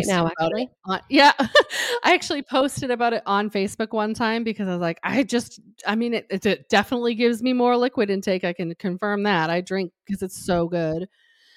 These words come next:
Speaker 1: I've tried numerous flavors long before we ever had this affiliate, uh, connection with them. But it was very exciting to get this offer. And, um, let's see here. <clears throat>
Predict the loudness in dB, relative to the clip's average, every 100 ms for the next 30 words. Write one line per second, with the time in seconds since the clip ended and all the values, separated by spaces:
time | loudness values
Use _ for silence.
0 | _ -4 -4 2 2 2 0 0 -4 -6
1 | -6 -4 -4 -6 -6 -2 -2 -2 -4 -2
2 | -2 0 0 2 2 2 0 0 -2 0
3 | 0 0 -2 -8 -6 -4 -2 0 2 0
4 | -4 -10 -6 -4 -6 -10 -8 -6 -8 -8
5 | -8 -6 -6 -6 -10 _ -20 -20 -20 -20
6 | -10 0 2 2 -2 _ _ _ -4 0
7 | -2 0 2 2 2 -2 -4 -2 -4 -8
8 | -8 -6 -6 -8 -6 -6 -4 -4 -4 -6
9 | -4 0 2 2 2 4 4 2 0 -8
10 | _ _ _ _ _ _ _ -2 -2 -2
11 | -2 0 0 0 0 -2 -4 _ _ _
12 | _ _ _ _ _ _ _ _ -20